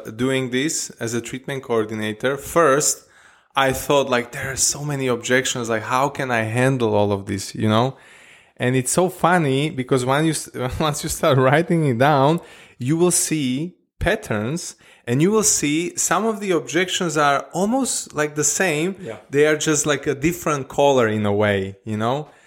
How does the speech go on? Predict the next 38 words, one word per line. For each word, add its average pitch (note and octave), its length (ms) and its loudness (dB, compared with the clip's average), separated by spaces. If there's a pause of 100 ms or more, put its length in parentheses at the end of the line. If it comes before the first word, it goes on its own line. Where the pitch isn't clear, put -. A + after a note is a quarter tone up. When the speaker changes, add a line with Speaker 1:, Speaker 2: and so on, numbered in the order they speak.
(260)
Speaker 1:
And A#2+ 160 -8
then D#3 220 2
you C#3+ 100 -2
realize C3+ 680 4
maybe C3 340 2
you B2+ 340 4
are A#2+ 160 2
at A2+ 400 -2
seven A2 580 0
objections. A2 600 -2
That's C3 240 4
it. A#2+ 180 0 (760)
Speaker 2:
Yeah. F#3 160 -6 (480)
That's C3+ 220 -4
Speaker 1:
Yeah. A#2 60 -12
Speaker 2:
the D3 60 -6
beauty C#3+ 420 -4
in, B2+ 180 -4
in B2 160 -10
keeping B2+ 380 -10
the A#2 80 -10
diary. A#2 440 -6 (200)
But D#3+ 120 -2
they F3 100 0
have F#3 180 -2
to F#3 80 -6
see F3+ 180 4
it F3 80 2
themselves. C3+ 500 2
It's A#2+ 120 -8
hard E3+ 240 2
Speaker 1:
Yeah. E3+ 60 -6
Speaker 2:
for D3+ 80 0
you D3+ 220 2 (140)
to C#3 380 0 (120)
actually C#3+ 280 -6
tell C#3+ 260 2
them, C#3 320 0